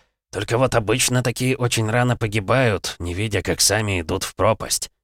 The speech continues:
Девушка задумалась. «А если у него будет хорошая жена, которая не даст ему совершать глупости?» Старик усмехнулся. «Тогда этот парень станет величайшим бойцом этого столетия. Только вот вопрос,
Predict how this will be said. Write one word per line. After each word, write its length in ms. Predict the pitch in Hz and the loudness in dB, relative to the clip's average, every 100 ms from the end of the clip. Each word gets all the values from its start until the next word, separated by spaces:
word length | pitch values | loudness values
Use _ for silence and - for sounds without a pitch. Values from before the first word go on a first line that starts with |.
| _ _ _ _ | _ _ _ _
Девушка 480 | - 92 92 85 - | -4 0 2 0 0
задумалась. 640 | 90 92 90 87 82 80 - _ _ _ _ _ _ | 0 0 0 0 0 -2 -6 _ _ _ _ _ _
«А 60 | 110 | -4
если 240 | 117 - | 0 2
у 40 | 127 | 2
него 200 | 123 123 | 4 2
будет 260 | 120 131 | 2 -2
хорошая 440 | - 123 127 127 120 | 0 0 2 0 0
жена, 340 | 113 113 120 | 0 0 0
которая 380 | 131 123 127 123 | -2 -2 0 2
не 140 | 120 | 0
даст 300 | 107 120 - | 0 0 0
ему 140 | 131 123 | 0 0
совершать 480 | 123 123 - 123 | 0 0 0 -2
глупости?» 520 | 113 120 123 113 - - _ _ _ _ _ | -2 -2 -2 -2 -4 -8 _ _ _ _ _
Старик 340 | - - 90 82 | -6 -2 -2 0
усмехнулся. 720 | 82 87 - 92 87 82 80 _ _ _ _ _ _ - | -4 -4 -4 -2 0 0 -4 _ _ _ _ _ _ -10
«Тогда 220 | 85 104 | -2 0
этот 320 | 135 113 - | 2 0 0
парень 320 | 95 120 123 | 2 2 2
станет 380 | 120 110 110 104 | 0 0 0 0
величайшим 680 | 98 95 - 147 139 139 120 | -2 0 0 0 2 0 0
бойцом 480 | 104 95 - 117 | 0 0 0 2
этого 220 | 104 101 90 | 0 0 0
столетия. 760 | - 87 87 90 - - 110 - _ _ _ - | 0 0 0 0 -2 -6 -8 -16 _ _ _ -6
Только 220 | 120 147 | -2 2
вот 160 | 151 | 2
вопрос, 540 | 135 135 143 131 104 | 2 0 4 4 4